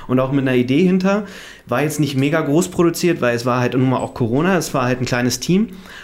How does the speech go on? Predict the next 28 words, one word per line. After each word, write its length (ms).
Aber 240
ich 200
bin 100
da 120
super 200
stolz 360
drauf 280
und, 420
äh, 180
jetzt 200
hat 140
es 100
sogar 320
jemand 240
anders 240
noch 120
bestätigt. 460
Dafür 300
haben 80
wir 80
den 140
ersten 260
Platz 300
gewonnen. 240
Oder 100
das 160
Klinikum 420
hat 140